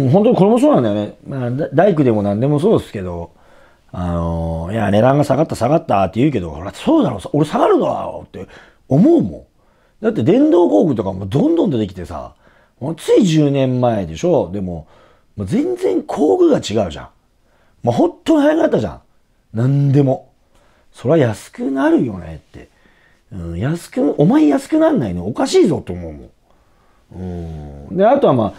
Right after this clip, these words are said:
こういうソフトだよね。で、うちでもその、いろんなもの使っとるんですけど、ソフトみたいなの。で、こういうもんがさ、今までその管理に十人いたやつがもう本当に一人二人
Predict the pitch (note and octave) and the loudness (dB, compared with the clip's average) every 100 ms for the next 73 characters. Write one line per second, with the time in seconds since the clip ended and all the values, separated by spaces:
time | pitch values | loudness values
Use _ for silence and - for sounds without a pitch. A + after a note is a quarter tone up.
0 | - - - D3 C#3 C3 - G3 F3+ G#2+ | -16 -16 2 4 6 4 4 2 2 2
1 | D#2 A2+ G#3+ G#3+ _ - - _ _ _ | 2 2 0 -2 _ -20 -20 _ _ _
2 | - C3+ A#2+ C#3 F#3 C#3 G2 A2 G#2 A#2 | -4 0 2 2 2 2 2 -2 0 0
3 | A#2+ B2+ C3 C3 F#2 - D3+ D3 D#3 - | 0 2 2 2 0 -2 -2 2 0 0
4 | F2+ F2+ E2+ G2+ E2 - D2+ C#2+ C#2 - | -6 -12 -8 -8 -8 -12 -14 -14 -16 -18
5 | - D#3 D3 - - - - - - G3 | -12 -10 -10 -12 -20 -20 -20 -16 0 2
6 | A#3+ A#3+ A#3+ F#3+ G2+ G2+ - - A#2+ E3 | 4 4 4 2 0 -4 -10 -6 0 2
7 | B3+ G#3 B2 G2 G2 F#2 F#3 A3+ E3 A2 | 4 4 4 0 -4 -2 0 2 0 -2
8 | F#2+ C#3+ C4+ A3+ C3+ A2 - F#2+ D#2 D#2+ | -2 0 2 2 0 -2 -4 -6 -6 -10
9 | D#2 E2 D#2+ A#2+ G#3 A#3+ A#3 G3+ - E4 | -12 -12 -10 -6 -4 -2 -4 -6 0 2
10 | B3+ - | 2 0